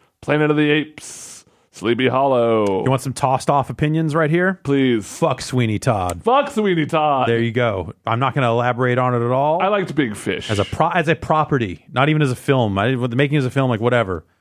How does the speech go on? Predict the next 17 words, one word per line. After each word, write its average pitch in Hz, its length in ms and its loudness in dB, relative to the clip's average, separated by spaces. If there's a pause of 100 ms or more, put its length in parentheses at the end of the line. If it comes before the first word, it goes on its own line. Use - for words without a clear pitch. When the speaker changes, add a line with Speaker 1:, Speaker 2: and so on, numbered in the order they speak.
(340)
Speaker 2:
Fuck 185 200 0
Sweeney 101 320 -6
Todd. - 240 -8 (760)
Speaker 1:
I 120 120 4
forgot 120 260 4
about - 160 0
Big - 160 -8
Fish. - 300 -20
Big 110 100 -4
Fish - 180 -18
was - 120 -20
good. - 100 -20 (400)
Speaker 2:
Um, 80 720 -2 (1600)
Speaker 1:
Hey, - 100 0
how 226 120 0
about, 208 240 0
uh, 175 640 2